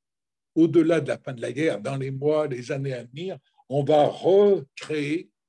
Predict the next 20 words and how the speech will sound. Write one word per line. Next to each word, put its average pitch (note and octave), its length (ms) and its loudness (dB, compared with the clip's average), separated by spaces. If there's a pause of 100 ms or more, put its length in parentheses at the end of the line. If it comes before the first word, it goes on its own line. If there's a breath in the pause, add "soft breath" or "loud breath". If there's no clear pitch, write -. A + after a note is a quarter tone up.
(120)
un C#3 160 -6
mouvement D3 560 -6
de C3 120 -8
revitalisation C3+ 1500 -4
du A2 140 -12
multilatéralisme A2 1300 -14
mondial, - 460 -12 (340 loud breath)
de C#3 80 -6
rénovation D3+ 840 0
en C3 60 -4
particulier C3 880 -10 (480)
de C#3+ 80 -6
l'onu, C#3 480 -4
du C#3 160 -6
droit C#3 240 -4
international, B2+ 1040 -10 (540)
hein, C#3 180 -16 (440)
un, C3 520 -6 (2500)
un E3 160 -8
socle, F3+ 640 -2